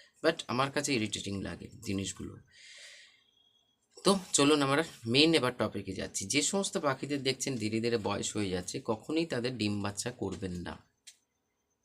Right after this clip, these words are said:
যদি তারা mentally and physically হেলদি থাকে, আপনাকে দিতে হবে না, মানে, আপনাকে কিছু করতে হবে না, তারাই আপনাকে ডিম বাচ্চা দেবে,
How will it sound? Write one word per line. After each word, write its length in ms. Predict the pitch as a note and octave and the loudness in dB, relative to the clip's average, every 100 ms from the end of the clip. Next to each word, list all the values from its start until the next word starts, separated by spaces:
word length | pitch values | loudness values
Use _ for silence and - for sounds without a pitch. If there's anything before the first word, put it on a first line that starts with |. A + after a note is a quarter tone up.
| _ _ - | _ _ -4
যদি 240 | F#2+ C#3 D#3+ | 2 4 4
তারা 240 | E3 E3+ | 4 4
mentally 640 | D#3+ B2+ C3+ C#3+ D#3+ E3+ E3 | 4 2 2 4 4 6 4
and 60 | |
physically 500 | D3+ C3 C#3+ D3+ D3+ | 2 0 0 0 0
হেলদি 280 | B2 B2+ C#3 | 0 0 -2
থাকে, 220 | C#3+ D#3 | -4 0
আপনাকে 420 | E3 C#3+ D3 D3 D#3+ | -2 -2 -6 -2 -4
দিতে 220 | C#3 C#3 | -2 -2
হবে 220 | A2+ G#2+ | -2 -2
না, 180 | A#2+ F3+ | -2 -2
মানে, 160 | A#2+ A#2 | 0 0
আপনাকে 380 | A2+ C#3 D3 - | -2 -4 -6 -4
কিছু 180 | D#3+ D3 | -4 -2
করতে 280 | C#3 C#3 C3 | -4 -4 -4
হবে 80 | |
না, 60 | D3 | -2
তারাই 340 | C3+ B2 C3+ | 0 0 0
আপনাকে 320 | C#3+ C#3 B2+ A2 | -2 -4 -6 -4
ডিম 200 | G#2 F#2 | -2 -4
বাচ্চা 300 | E2+ - - | -6 -10 -14
দেবে, 240 | - - | -18 -20